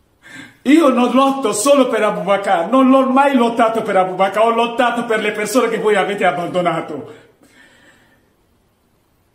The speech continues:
Ho lottato per le persone che voi avete abbandonato. Mia moglie attualmente è disoccupata, è iscritta all'inps. Non possiede allo stato attuale nessuna cooperativa.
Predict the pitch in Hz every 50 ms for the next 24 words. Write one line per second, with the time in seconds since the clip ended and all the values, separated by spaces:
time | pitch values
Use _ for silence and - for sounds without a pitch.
0 | _ _ _ _ _ _ _ _ _ - - 233 247 254 254 254 254 285 285 277
1 | 277 269 - 247 240 240 240 240 226 - - - 262 247 233 185 175 165 135 -
2 | - - - - - - 254 233 - 254 262 247 220 190 185 208 - 208 180 -
3 | 185 180 160 175 170 170 170 156 - 151 131 117 - - - - - - - -
4 | - - - - - - - - 196 233 247 240 247 277 320 311 285 247 - 214
5 | 208 214 208 - 233 226 220 226 240 240 233 226 208 175 160 180 - 226 - -
6 | 170 - 196 180 170 - 160 143 120 - - - - - - - - 226 247 247
7 | 247 - - 262 247 254 247 220 208 214 214 208 - - - - - - - _
8 | _ _ _ _ _ _ _ _ _ - _ _ - 208 254 269 269 269 262 262
9 | 262 - 277 294 302 262 269 247 240 233 226 - 262 240 240 240 226 208 - -
10 | 247 240 240 233 226 226 226 220 226 - 302 254 247 226 233 226 - - 208 196
11 | 202 - - 202 180 165 139 151 131 - - - -